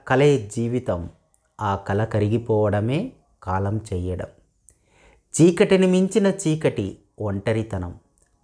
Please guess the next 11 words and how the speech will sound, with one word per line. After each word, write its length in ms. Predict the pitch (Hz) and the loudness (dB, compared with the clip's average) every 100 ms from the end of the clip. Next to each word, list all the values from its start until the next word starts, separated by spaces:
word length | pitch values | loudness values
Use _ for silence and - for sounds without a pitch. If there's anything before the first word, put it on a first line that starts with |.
| 101 | -2
మరణాన్ని 560 | 110 131 147 160 170 | 2 6 6 4 2
మించిన 420 | 160 156 151 143 | 2 0 0 0
మహావిషాదం 1080 | 123 110 - 135 131 117 123 120 110 101 104 - _ _ _ _ - | 0 -2 0 0 0 -2 0 0 0 -2 -6 -12 _ _ _ _ -8
తోడు 280 | 95 101 | -4 -2
లేకపోవడం 720 | 113 107 - - - 92 92 - _ _ _ | 0 0 -2 -8 -8 -8 -8 -12 _ _ _
అంటారు. 380 | 98 87 92 80 - _ _ _ _ _ _ - - - | -12 -10 -10 -12 -16 _ _ _ _ _ _ -20 -12 0
ఈ 160 | 143 | 2
కవి 600 | 151 - 120 160 131 117 - 104 | 2 0 0 2 2 -2 -8 -8
మహిళాభ్యుదయాన్ని, 1200 | 98 120 143 131 131 131 127 117 113 113 117 117 - - | -2 2 2 2 0 2 2 2 0 -2 -4 -6 -14 -8
చైతన్యాన్ని 720 | 107 104 117 117 107 104 101 104 - - | -6 -2 -2 0 -2 -2 -4 -8 -14 -8
అహర్నిశలు 800 | - 135 131 120 - 110 107 | -2 2 2 0 0 0 -2